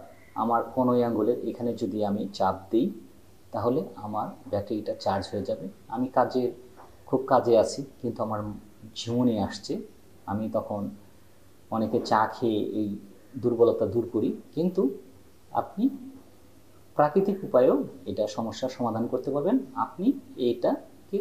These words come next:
চাপ দিন দুই মিনিট, দুই মিনিটের মধ্যেই আপনি শরীরটাকে আপনার নতুন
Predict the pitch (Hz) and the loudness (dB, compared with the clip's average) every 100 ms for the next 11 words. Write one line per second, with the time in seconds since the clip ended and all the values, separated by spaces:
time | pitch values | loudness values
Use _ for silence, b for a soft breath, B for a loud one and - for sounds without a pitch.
0 | 202 - - - 196 262 - - - 123 | 2 2 2 -2 -2 -2 -2 -18 -18 -2
1 | 117 139 143 208 123 156 214 220 214 202 | 4 6 6 4 4 4 4 2 2 4
2 | 180 131 - 170 254 - - 107 - - | 4 0 -2 -6 -6 -12 -8 -6 -6 -4
3 | 185 - B B - - 117 - 113 - | -4 -4 B B -14 0 0 0 -4 -2
4 | 254 - - - - - 185 190 95 95 | -4 -6 -20 -20 -20 -2 0 0 -4 -4
5 | 101 120 131 | -4 -4 0